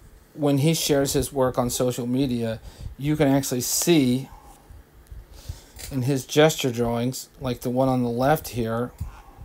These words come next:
right? You can actually see it. You can actually see him working it out.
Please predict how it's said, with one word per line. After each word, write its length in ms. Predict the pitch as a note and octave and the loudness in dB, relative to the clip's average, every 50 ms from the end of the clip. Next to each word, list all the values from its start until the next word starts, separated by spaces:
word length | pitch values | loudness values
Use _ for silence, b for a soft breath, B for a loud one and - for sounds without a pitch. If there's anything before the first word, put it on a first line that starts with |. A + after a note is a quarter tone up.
| B B B - - - - _ _ _ _ - - - - - - - _ - - - - | B B B -14 -14 -14 -16 _ _ _ _ -20 -20 -20 -20 -20 -20 -20 _ -20 -20 -16 -10
right? 360 | B2 B2 B2 B2+ C#3+ D3 - - - - - - - - - - - - - - - - - - - - - - - - - - - _ _ - - - - _ - - - - - - - - - _ _ - - - | -6 -2 -2 0 -2 -2 -6 -12 -20 -20 -20 -20 -20 -20 -20 -20 -20 -20 -20 -18 -16 -16 -16 -18 -20 -20 -20 -20 -20 -20 -20 -20 -20 _ _ -20 -20 -20 -20 _ -20 -20 -20 -20 -20 -20 -20 -20 -20 _ _ -20 -12 -6
You 120 | - C#3 C3 | -4 -2 0
can 100 | C#3 C#3 | 2 2
actually 320 | C#3 C#3+ C3+ - C#3 C#3 | 2 2 0 0 -2 -2
see 360 | C3+ - - - E3 E3 D3 | 0 0 0 0 2 2 2
it. 160 | B2+ A#2 - - | 2 0 -2 -4
You 140 | - C3+ C3 | -4 -2 0
can 140 | C3 C#3+ C3 | 0 0 0
actually 420 | C3 C3+ C3+ - - C3+ C3+ C3 | 0 0 -2 -2 -2 -2 0 -2
see 400 | B2+ - - - - - D3 C#3+ | -2 -2 -2 0 0 2 2 2
him 260 | B2+ D3 C#3+ C#3 C#3 | 2 2 0 0 2
working 340 | C3+ C#3 C#3+ C#3 - C#3+ B2+ | 2 2 2 2 0 -2 -2
it 100 | C3 C3+ | 0 2
out. 360 | C#3+ D3+ D3 C#3+ C3+ B2+ - | 4 4 4 4 2 0 -2